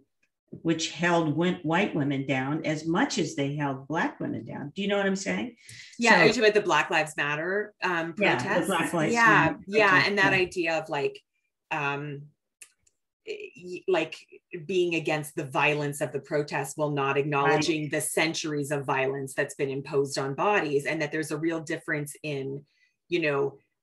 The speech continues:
Speaker 2: acting out and pushing back against systems of oppression that literally are dehumanizing versus breaking a window of a store. Like, these are different <laughs> things, and
Speaker 1: Right.
Speaker 2: equating them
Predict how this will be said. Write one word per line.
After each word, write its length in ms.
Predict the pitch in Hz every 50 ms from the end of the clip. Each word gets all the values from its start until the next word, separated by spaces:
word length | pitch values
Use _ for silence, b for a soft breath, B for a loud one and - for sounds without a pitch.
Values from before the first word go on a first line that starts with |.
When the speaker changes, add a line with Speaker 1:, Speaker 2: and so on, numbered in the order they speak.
| _ -
Speaker 2:
acting 480 | 170 151 151 151 - - 175 156 147 147
out 280 | 160 165 147 143 135 -
and 180 | 139 143 135 -
pushing 420 | - - 185 175 - 175 160 151
back 380 | 143 143 135 139 147 160 156 -
against 400 | 156 151 147 139 131 131 - -
systems 460 | - 156 143 - - 147 151 147 131
of 80 | 147 -
oppression 640 | 139 139 - - 165 160 180 - - 165 147 143 131
that 220 | 151 139 - 147
literally 420 | 165 165 190 196 196 180 175 - -
are 100 | 151 147
dehumanizing 1080 | 139 151 147 139 - - - 175 185 202 208 190 165 151 147 143 139 151 139 143 139
versus 340 | 139 151 147 - 156 139 135
breaking 400 | - 151 147 139 139 147 147 139
a 60 | 139
window 400 | 135 143 135 143 135 143 135 131
of 80 | 123 120
a 40 | 127
store. 600 | - - - - - 170 147 135 - 156 147 - B B B B
Like, 160 | - 170 - -
these 200 | 202 196 196 -
are 140 | 156 147 131
different 460 | - 175 170 170 - 156 151 139 -
<laughs> 100 | - -
things, 520 | 190 165 160 - 202 190 180 165 156 151 B B B B -
and 120 | 233 247 277
Speaker 1:
Right. 160 | 302 302 294
Speaker 2:
equating 380 | 269 247 202 175 147 - 208
them 260 | 170 156 156 151 147